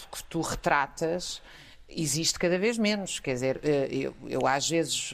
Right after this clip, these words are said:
vou à al-, à aldeia onde, onde a minha família tem uma casa e as crianças estão todas fechadas em casa a jogar computador,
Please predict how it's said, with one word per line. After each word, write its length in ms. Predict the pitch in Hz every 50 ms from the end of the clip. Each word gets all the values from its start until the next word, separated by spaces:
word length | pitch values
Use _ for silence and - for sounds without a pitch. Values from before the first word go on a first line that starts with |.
| 131
vou 220 | 117 131 139 135 131
à 60 | 135
al-, 460 | 143 143 147 156 160 156 151 147 117 110
à 120 | - 120
aldeia 520 | 123 135 147 135 170 165 160 156 147 143 139
onde, 420 | 131 127 135 131 131 123 - 127 - - - - - - -
onde 360 | 135 131 131 127 127 - - - - - - - - -
a 40 | 131
minha 160 | 135 143 147
família 480 | 143 - 160 156 165 170 170 160 151 147
tem 120 | - 160 143
uma 140 | 151 165
casa 480 | 170 - - 185 180 196 214 196 226 262
e 80 | 277 277
as 120 | 269 -
crianças 420 | - - 165 143 131 127 - 143
estão 160 | - - 151 143
todas 260 | - 151 151 156 -
fechadas 380 | - - 175 160 160 165 160
em 100 | 175 185
casa 260 | 175 190 180 170 180 196
a 20 |
jogar 260 | 165 170 175 180 175
computador, 680 | - - 185 170 - - 190 190 175 160 180 185 190